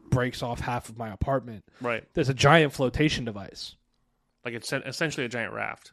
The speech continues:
Speaker 2: Wooden,
Speaker 1: Right.
Speaker 2: wooden raft in the front.
Speaker 1: Right. Well, good thing it did not come to that.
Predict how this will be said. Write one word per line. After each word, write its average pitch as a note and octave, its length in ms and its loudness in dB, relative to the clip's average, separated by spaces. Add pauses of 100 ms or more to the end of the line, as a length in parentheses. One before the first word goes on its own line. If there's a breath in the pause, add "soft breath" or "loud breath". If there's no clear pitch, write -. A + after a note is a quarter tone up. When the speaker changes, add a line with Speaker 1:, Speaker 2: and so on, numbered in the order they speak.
(100)
Speaker 2:
Wooden, B2 200 2
Speaker 1:
Right. D#3 260 6
Speaker 2:
wooden B2 300 -2
raft G#2 380 -10
in A2 120 -14
the G#2+ 60 -16
front. - 260 -18 (140)
Speaker 1:
Right. B2+ 240 -4 (800)
Well, A#2+ 400 -2
good D3+ 180 2
thing C#3+ 140 -2
it A#2+ 160 -6
did D3+ 140 2
not F#3 240 6
come B2 180 -6
to G#2+ 80 -10
that. G2 260 -12